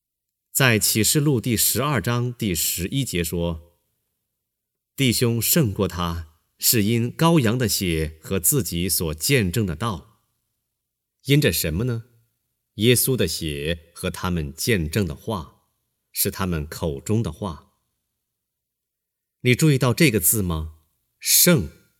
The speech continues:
就是告诉我们说，你已经得胜了。你要确信这一点，因此不要再与撒旦同行，不要再烦恼了。你要相信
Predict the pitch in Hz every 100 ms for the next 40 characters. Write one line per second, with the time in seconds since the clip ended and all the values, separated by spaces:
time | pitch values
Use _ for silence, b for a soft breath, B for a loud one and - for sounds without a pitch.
0 | _ _ _ - 104 92 90 80 110 95
1 | 110 95 80 78 107 104 98 - _ -
2 | 107 139 151 104 90 78 120 110 82 -
3 | 120 85 69 - _ _ _ _ _ _
4 | _ _ _ _ _ _ 113 117 104 -
5 | - 147 - 107 117 92 85 80 71 69
6 | _ _ - 117 107 90 76 76 110 120
7 | 90 123 92 78 - 117 123 92 - 98
8 | - 87 92 107 b b - 80 80 71
9 | - 80 - 76 87 82 65 69 - _
10 | _ _ _ _ _ _ _ _ _ _
11 | _ _ _ 98 92 87 - 107 104 107
12 | 82 67 64